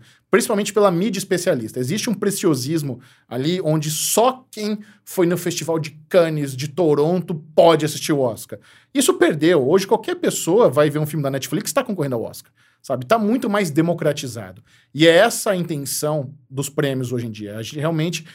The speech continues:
fazer um negócio, pô, você tá ali por três, quatro horas. Não dá pra ser aquele negócio, é, muito, sabe,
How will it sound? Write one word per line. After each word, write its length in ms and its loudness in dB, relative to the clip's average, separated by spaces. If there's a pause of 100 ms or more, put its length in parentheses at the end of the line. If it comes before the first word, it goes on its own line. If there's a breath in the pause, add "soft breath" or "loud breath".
(160 loud breath)
fazer 240 2
um 60 0
negócio, 440 0
pô, 200 4
você 180 -2
tá 80 0
ali 100 -4
por 160 -4
três, 320 0
quatro 300 2
horas. 420 2 (320 soft breath)
Não 220 2
dá 340 4
pra 220 -2
ser 180 -4
aquele 240 -2
negócio, 680 -2 (280 loud breath)
é, 280 0
muito, 720 0
sabe, 600 -2